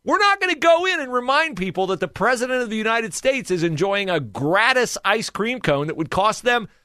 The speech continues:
seven dollars and fifty cents. We're not gonna let him go in there and look like he's having a good time while <laughs> Bruce Hooley is paying twice as much for a bag of potato chips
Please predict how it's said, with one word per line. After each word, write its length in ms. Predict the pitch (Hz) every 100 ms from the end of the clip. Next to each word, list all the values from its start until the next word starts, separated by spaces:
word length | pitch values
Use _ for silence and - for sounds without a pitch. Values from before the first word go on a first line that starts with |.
| _
seven 480 | - - 233 247 240
dollars 400 | 214 208 226 180
and 100 | 190
fifty 280 | 220 214 214
cents. 360 | - - 226
We're 80 | 131
not 160 | 160 185
gonna 140 | 214
let 160 | 202 196
him 160 | 202
go 220 | 190 196 202
in 100 | 208
there 180 | 208
and 140 | 180 175
look 180 | 208 -
like 200 | 202 208
he's 160 | 196
having 360 | 151 208 202 202
a 100 | 196
good 460 | 110 196 247 160 -
time 640 | 214 269 294 180 165 196 - _ _
while 160 | - 185
<laughs> 20 |
Bruce 520 | 135 139 202 269 -
Hooley 400 | 233 330 285 196
is 140 | 190 -
paying 380 | 196 208 214 202
twice 440 | - 262 285 -
as 140 | 277
much 340 | 269 277 240 - _ _ _
for 160 | - 226
a 40 |
bag 300 | 190 262 285
of 80 | 240
potato 380 | 214 254 320 302
chips 360 | - 226 240